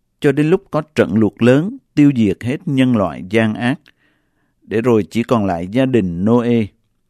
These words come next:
Rồi từ nơi ba người con của Noe mà sinh ra các dân tộc, cho đến biến cố tháp Ba Bên, làm lộn xộn tiếng nói, khiến cho con người bị phân tán ra khắp nơi trên đất.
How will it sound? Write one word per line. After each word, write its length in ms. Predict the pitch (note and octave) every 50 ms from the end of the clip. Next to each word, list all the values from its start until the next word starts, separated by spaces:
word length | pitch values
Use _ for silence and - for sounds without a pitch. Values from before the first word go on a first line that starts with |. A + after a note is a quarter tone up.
| _ _ _ _ _ _ _ _ _ _ _ _ _ _
Rồi 140 | - B2+ B2+
từ 160 | - C3+ C3
nơi 200 | B2 C#3 D3 D3+
ba 240 | C#3 C#3 C#3+ C#3+ C#3+
người 180 | C#3+ C3 A#2+ G2+
con 240 | - C3 C#3 C3+
của 120 | A2+ A#2+ A#2+
Noe 500 | B2+ C#3 C#3 C3+ C3+ C#3 C#3 C3+ C3 A#2+ - _ _ _ _ _ -
mà 140 | - G2+ F#2+ E2+
sinh 240 | - - C3 B2+
ra 140 | B2 B2 A#2+
các 300 | A#2+ - D3+ D3+ - -
dân 240 | C3+ C3 C3+ B2+ A#2
tộc, 280 | - - - - _ _ _ _ _ _ _ _ _ _ _ _ -
cho 120 | - A2+
đến 320 | A2+ A#2 A#2+ C3 D3 D3 C#3
biến 180 | C3+ C3+ D3
cố 340 | - - B2 B2 B2+ C#3 D#3+ - -
tháp 220 | - C#3+ C#3+ D3+ _ _ _
Ba 200 | - B2 A#2 A#2 A2
Bên, 280 | A2 A2+ A2+ A2 G#2 - _ _ _ _ _ _ _ _ _ _ _ _ -
làm 340 | - A2 A2 G#2 G2+ F#2+ G2
lộn 280 | G#2+ A2+ G#2 G2+ G#2+
xộn 220 | - - A2+ G#2+ G#2
tiếng 240 | - D3+ D3 D#3+
nói, 300 | D3+ C#3 C3+ C#3+ E3 A3 - _ _ _ _ _ _ -
khiến 260 | - C3+ C3 - F3 -
cho 120 | - B2+
con 240 | A#2 - B2 B2 A#2+
người 340 | A2+ A2 G2+ F#2+ F2 E2 - -
bị 240 | D2 D#2+ F2 D#2+ D2
phân 340 | - - - C#3 C#3 C3+ A#2+
tán 360 | B2 A#2+ A2+ A2+ A#2+ D3+ D#3+
ra 140 | C#3+ A#2+ G#2+
khắp 260 | - - D3 - -
nơi 300 | C3+ B2+ A#2 A2 G2+ F#2+ - _
trên 200 | - A2+ G#2 F#2+
đất. 160 | F#2+ A2+ B2